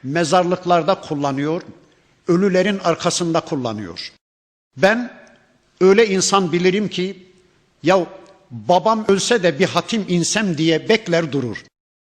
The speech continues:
Yani hatim inmesi için illa babasının ölmesi gerekiyormuş.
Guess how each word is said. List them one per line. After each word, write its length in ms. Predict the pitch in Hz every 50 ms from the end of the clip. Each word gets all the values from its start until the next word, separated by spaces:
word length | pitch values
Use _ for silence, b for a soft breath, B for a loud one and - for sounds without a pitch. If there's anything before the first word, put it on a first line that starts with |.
| _ _ -
Yani 420 | 139 165 208 240 240 233 220 180 - -
hatim 480 | - - - 208 208 - 262 247 247 220
inmesi 440 | 226 214 208 214 226 214 - - 254
için 320 | 208 - - 196 175 180 -
illa 420 | 247 247 233 196 185 175 165 139
babasının 540 | 190 190 185 208 196 196 - 214 214 220 202
ölmesi 480 | 208 202 190 190 190 190 175 - 214 165
gerekiyormuş. 760 | 165 156 139 127 - 135 120 107 98 92 90 87 - - -